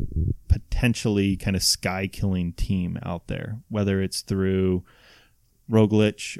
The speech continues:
or Kuss or having Paulus help out or Kelderman. I mean, there's, there's a lot of guys out there that can just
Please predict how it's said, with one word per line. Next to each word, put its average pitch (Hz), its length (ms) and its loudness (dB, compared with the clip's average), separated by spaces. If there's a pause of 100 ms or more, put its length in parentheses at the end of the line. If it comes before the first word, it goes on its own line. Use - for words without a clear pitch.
or 92 1120 0 (2000)
Kuss 98 340 4
or 98 140 0
having 98 260 2
Paulus 98 440 0
help 98 240 -4
out 95 260 -2
or 92 80 -2
Kelderman. 98 680 2
I - 300 -20
mean, 107 100 0
there's, 113 300 2
there's 135 180 -2
a 120 60 0
lot 101 260 0
of 101 60 0
guys 98 280 0
out 92 200 -2
there 90 160 -2
that 90 160 -8
can 98 120 -2
just 87 300 -8